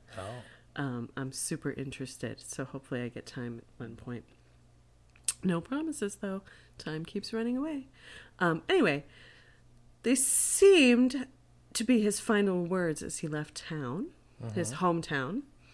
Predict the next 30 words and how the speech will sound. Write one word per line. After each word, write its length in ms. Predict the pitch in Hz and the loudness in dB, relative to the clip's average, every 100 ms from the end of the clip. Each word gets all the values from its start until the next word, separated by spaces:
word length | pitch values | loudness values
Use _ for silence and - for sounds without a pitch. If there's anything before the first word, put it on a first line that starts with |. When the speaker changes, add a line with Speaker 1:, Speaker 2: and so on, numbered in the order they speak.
| - - - - | -20 -20 -20 -2
Speaker 2:
And 160 | 160 | 0
his 160 | 160 160 | 2 4
meaning 320 | 190 180 175 | 4 6 4
was 320 | 165 151 147 | 2 2 0
that 160 | - - | -2 -2
he 100 | 151 | -4
carried 340 | - 165 143 | -6 -4 -4
his 240 | 135 143 - | -4 -10 2
wisdom 460 | 185 160 - 143 | 4 4 2 2
and 140 | 139 143 | 2 0
his 120 | 135 | -2
character 640 | - - 151 135 - 135 | -6 -6 -6 -6 -8 -8
with 240 | 117 117 - | -8 -10 -10
him 240 | 113 131 - | -12 -12 -14
Speaker 1:
Ah. 420 | - - 107 95 - | -12 -4 -2 -2 0
Speaker 2:
instead 400 | 156 143 - 135 | 0 0 0 0
of 80 | 127 | 0
a 80 | |
bunch 260 | 123 131 120 | -2 -4 -2
of 40 | |
material 560 | 123 117 - 117 107 107 | -4 -4 -6 -8 -8 -10
stuff. 540 | - - - 135 - - | -12 -10 -10 -12 -16 -10
Speaker 1:
Ah. 440 | 117 104 98 - - - | -6 -4 -6 -10 -16 -6
Speaker 2:
And 120 | 151 | -4
so 140 | - | -4
basically, 920 | 135 - 160 147 - 151 - 120 123 127 - - - - - - | -6 2 2 2 -2 -6 -10 -10 -10 -14 -20 -20 -20 -20 -20 -6
it 120 | 147 | -4
was 180 | 131 135 | -4 -6
a 60 | |
super 560 | - - 143 - 135 135 | -8 -6 -6 -4 -8 -8